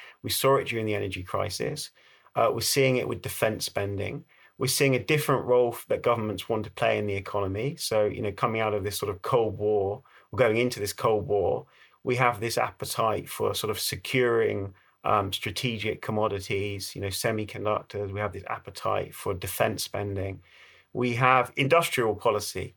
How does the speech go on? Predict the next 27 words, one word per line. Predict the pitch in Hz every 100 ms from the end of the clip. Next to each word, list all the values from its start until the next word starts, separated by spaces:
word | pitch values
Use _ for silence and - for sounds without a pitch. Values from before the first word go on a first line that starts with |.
| -
you |
know, | 110
for | 107
the | 117
first | 113 117 113 -
time | 113 107
since | - -
the | -
Second | - 110 -
World | 107 110
War. | 120 143 -
So | -
governments | - 165 160 139 110
are | -
taking | - - 139 139 123
a | 110
very | 101 113 113
different | 107 113 - -
approach. | 98 - 107 143 -
You | 107
know, | 101
that | - -
is | 135 107
the | 117
end | 117 107
of | 101
neoliberalism, | 110 110 104 110 - - 98 -